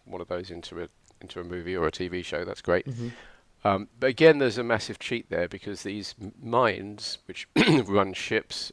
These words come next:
Speaker 1: uh, or run little, uh, weapons, think millions of times faster than humans, and yet they hang around with humans. I mean, they couldn't do that even if they wanted to, and why would they want to? So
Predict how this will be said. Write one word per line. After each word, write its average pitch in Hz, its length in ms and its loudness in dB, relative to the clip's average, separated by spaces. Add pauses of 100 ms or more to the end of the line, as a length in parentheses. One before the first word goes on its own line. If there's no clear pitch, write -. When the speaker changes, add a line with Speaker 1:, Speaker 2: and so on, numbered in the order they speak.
Speaker 1:
uh, 73 300 -4
or 78 240 -12
run 92 340 -2 (420)
little, 90 380 -10 (400)
uh, 85 280 -6 (300)
weapons, 92 520 -6 (840)
think - 480 -2
millions 120 420 4
of 107 80 -8
times 107 360 -2
faster 107 400 -2
than 98 100 -8
humans, 120 480 -6
and 117 160 -2
yet 123 160 4
they 104 120 6
hang 110 200 0
around 107 320 6
with 85 120 -8
humans. - 440 -12 (220)
I 90 40 -10
mean, 113 140 -4
they 120 120 2
couldn't 143 340 -6
do 123 140 -2
that 110 180 2
even 110 180 -2
if 98 140 -4
they 110 80 -2
wanted 110 360 -8
to, 55 200 -10
and 92 140 -10
why 104 160 -2
would 98 160 -6
they 92 100 -2
want 95 220 -8
to? - 180 -14 (640)
So 107 480 2